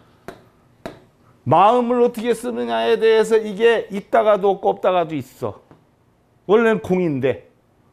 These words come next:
뭘 담느냐에 따라서 달라. 컵은 똑같은 컵인데 커피를 담으면 커피잔, 주스를 담으면 주스잔, 물을 담으면 물잔. 내 마음은 본래 똑같아. 공이야. 공인데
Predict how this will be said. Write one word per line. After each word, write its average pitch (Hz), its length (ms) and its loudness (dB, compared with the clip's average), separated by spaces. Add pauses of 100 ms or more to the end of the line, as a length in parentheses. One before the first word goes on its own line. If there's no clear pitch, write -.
(140)
뭘 240 260 0
담느냐에 196 500 -4
따라서 151 320 -4
달라. 113 400 -10 (640)
컵은 220 320 -4
똑같은 196 440 -2
컵인데 151 560 -6 (300)
커피를 196 500 -4
담으면 180 680 -6
커피잔, 90 880 -16
주스를 165 520 -6
담으면 151 580 -10
주스잔, 98 760 -18
물을 165 300 -4
담으면 147 580 -8
물잔. 92 420 -18 (420)
내 156 220 2
마음은 196 440 0
본래 151 400 -6
똑같아. - 560 -16 (160)
공이야. 127 480 -6 (120)
공인데 127 600 -6